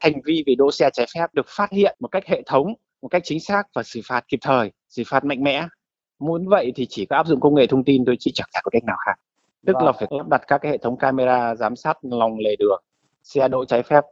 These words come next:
Speaker 1: là nó ghi lại à? Biển
Speaker 2: Vâng.
Speaker 1: số xe có đó, cứ vậy mà truy mà, mà bắt thôi.
Speaker 2: Ngoài
Speaker 1: Ngoài
Speaker 2: ra
Speaker 1: ra ấy,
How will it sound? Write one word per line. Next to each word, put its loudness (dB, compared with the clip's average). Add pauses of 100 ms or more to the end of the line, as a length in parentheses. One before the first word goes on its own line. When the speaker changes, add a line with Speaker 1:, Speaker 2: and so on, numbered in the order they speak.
Speaker 1:
là 2
nó 0
ghi -4
lại -2
à? -10 (260)
Biển 0
Speaker 2:
Vâng. -8
Speaker 1:
số 2
xe 2
có 0
đó, 2
cứ -6
vậy 4
mà 0
truy -2 (120)
mà, 0
mà -2
bắt 4
thôi. 0 (460)
Speaker 2:
Ngoài 4
Speaker 1:
Ngoài 6
Speaker 2:
ra 2
Speaker 1:
ra 0
ấy, -6